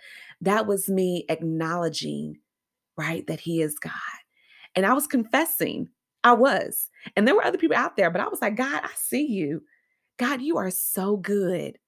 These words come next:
God, this is pretty." <laughs> "This is beautiful. Thank you for that wind blowing, you know, through my hair."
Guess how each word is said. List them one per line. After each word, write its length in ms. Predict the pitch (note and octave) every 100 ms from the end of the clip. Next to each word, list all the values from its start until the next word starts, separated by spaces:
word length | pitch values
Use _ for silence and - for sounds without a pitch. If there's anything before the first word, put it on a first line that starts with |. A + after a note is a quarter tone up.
| _ _ _ _ _ _ _ -
God, 280 | B3+ D4 B3
this 180 | A4+ -
is 160 | F#3+
pretty." 560 | - - - - - - - - - -
<laughs> 920 | C5+ - D5+ D5+ - F#5 - - -
"This 200 | B4+ B4
is 140 | F#4+ F#4
beautiful. 600 | A#3+ D#4+ - - - G3 - - - - -
Thank 240 | C#4+ D4+
you 80 | D4
for 160 | C#4
that 240 | A3+ F#3 F#3
wind 380 | G#3 A3+ G#3 F3
blowing, 720 | F3+ F#3+ G#3+ G3+ F3+ D#3 D#3+ _ _ _ _ _ _
you 100 | G#3
know, 180 | G#3 E3
through 260 | E3 A3 A#3
my 220 | G#3 E3+
hair." 580 | F3 F#3 G3+ F#2+ -